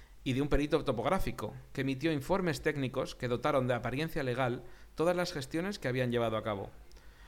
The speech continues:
Los tres cómplices deberán responder por cargos relacionados con delitos de falsedad documental. No contento con la reciente adquisición,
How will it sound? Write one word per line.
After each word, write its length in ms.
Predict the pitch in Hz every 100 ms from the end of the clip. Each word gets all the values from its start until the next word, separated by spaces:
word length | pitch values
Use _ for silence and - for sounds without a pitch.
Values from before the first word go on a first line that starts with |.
| -
Los 160 | - 107
tres 160 | 123 131
cómplices 560 | 151 160 160 175 190
deberán 340 | 135 120 123 127
responder 460 | 131 131 120 156
por 160 | 139 -
cargos 260 | 143 123
relacionados 600 | 123 120 117 131 160 180 -
con 160 | 127
delitos 320 | 123 139 131
de 80 | 123
falsedad 420 | 123 120 117 131
documental. 600 | 135 120 110 107 101 90 - - - - - - - - - - - -
No 100 | 143
contento 420 | 185 196 170 143
con 120 | 131
la 80 | 120
reciente 380 | 113 165 175 151
adquisición, 720 | - 175 185 - 139 107